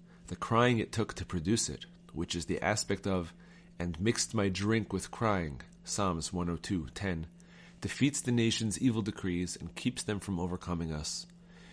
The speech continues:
Indeed, the essential strength of their rule stems only from the time Esau cried,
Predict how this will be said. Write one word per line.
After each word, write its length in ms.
Indeed, 460
the 140
essential 460
strength 520
of 140
their 160
rule 360
stems 460
only 300
from 180
the 80
time 400
Esau 340
cried, 460